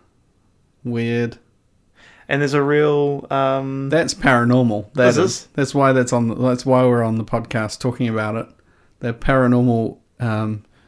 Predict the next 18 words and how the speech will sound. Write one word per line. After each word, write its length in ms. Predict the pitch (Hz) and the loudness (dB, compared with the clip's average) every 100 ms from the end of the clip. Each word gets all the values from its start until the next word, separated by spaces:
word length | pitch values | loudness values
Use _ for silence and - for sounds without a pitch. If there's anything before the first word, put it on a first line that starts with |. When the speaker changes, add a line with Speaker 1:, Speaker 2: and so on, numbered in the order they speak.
| - | -4
Speaker 1:
what's 300 | 120 - - | -4 -2 -2
eatable 380 | 123 127 123 113 | 0 0 0 -2
laws. 320 | 110 113 110 | -2 0 2
Speaker 2:
Says 200 | 160 123 | 2 4
Speaker 1:
in 60 | |
Speaker 2:
Yowie 380 | 139 156 165 156 | 4 6 4 4
Speaker 1:
America. 120 | 156 143 | 2 2
Speaker 2:
aims 460 | 143 139 135 - | 2 0 -2 -4
for 180 | - 135 | -6 0
U 200 | 131 139 | 2 4
S 140 | 127 147 | 2 2
market 340 | 139 135 113 | 0 0 -4
to 80 | 123 | -6
fill 240 | - 120 | -4 -4
surprising 680 | - - - 131 127 131 127 | -4 -4 2 2 2 -2 -4
Kinder 300 | - 135 135 | -4 -2 -2
gap. 400 | 135 170 - - - _ _ _ _ - | 0 -2 -4 -12 -20 _ _ _ _ -6
Speaker 1:
Interesting. 600 | 277 285 330 - 120 104 | -4 -2 -4 -4 -6 -6